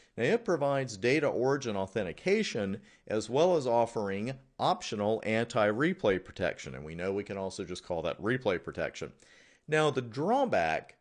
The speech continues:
with authentication header is that the authentication it provides for the I P header is not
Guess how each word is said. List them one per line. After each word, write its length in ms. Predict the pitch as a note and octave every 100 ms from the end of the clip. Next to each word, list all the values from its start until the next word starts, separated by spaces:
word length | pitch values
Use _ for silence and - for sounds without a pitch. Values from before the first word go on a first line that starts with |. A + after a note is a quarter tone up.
| _ -
with 180 | A2+
authentication 720 | A2 G2+ C#3 B2+ D3+ D#3 D#3+
header 380 | D3 D#3 D#3+ D#3 - _ -
is 160 | A#2+
that 220 | B2 C3 C3+
the 140 | A#2+
authentication 800 | A2 - F#3+ F#3 D#3+ D3+ - A#2
it 220 | A#2+ -
provides 640 | A2 F#2+ G#2+ F#3 A3+ A3 G#3+
for 200 | C#3+ G#2+
the 140 | G2+
I 160 | G2 G2
P 220 | G#2+ G2+
header 420 | G2+ F#2+ F2+ F2+ - _ -
is 280 | B2 A#2+ A#2
not 460 | A#2 B2+ B2+ -